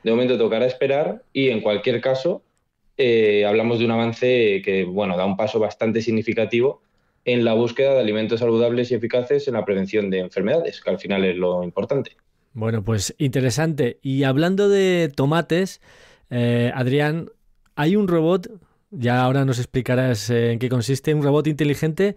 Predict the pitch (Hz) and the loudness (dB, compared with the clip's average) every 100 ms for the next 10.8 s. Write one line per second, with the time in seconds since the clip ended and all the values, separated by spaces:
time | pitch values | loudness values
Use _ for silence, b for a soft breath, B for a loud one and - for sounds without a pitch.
0 | B B B - 127 127 - 160 156 147 | B B B -2 2 2 2 0 2 0
1 | 131 123 - 98 104 180 233 _ _ _ | 0 -2 -2 -6 -2 -2 -4 _ _ _
2 | - - 127 113 117 131 123 110 120 104 | -10 -2 0 2 0 2 0 0 -2 -2
3 | B B B B - 113 98 135 135 143 | B B B B -4 -2 0 -2 0 2
4 | 143 139 127 151 160 196 269 - - 113 | 4 4 2 2 2 0 -4 -14 -4 0
5 | 113 - 117 113 113 123 117 127 123 120 | 0 -2 0 2 2 0 0 2 2 0
6 | 117 160 151 127 180 - _ _ - _ | 0 0 0 -2 -4 -8 _ _ -20 _
7 | - 131 117 113 107 107 113 127 151 147 | -2 2 2 2 2 0 0 0 0 2
8 | 131 120 107 113 127 135 127 147 135 113 | 2 2 0 0 0 0 0 -2 0 0
9 | 127 143 135 135 170 - 135 131 131 135 | 0 0 -2 -2 -4 -2 -2 0 0 0
10 | 127 123 127 135 151 196 - | 0 0 0 2 0 -2 -10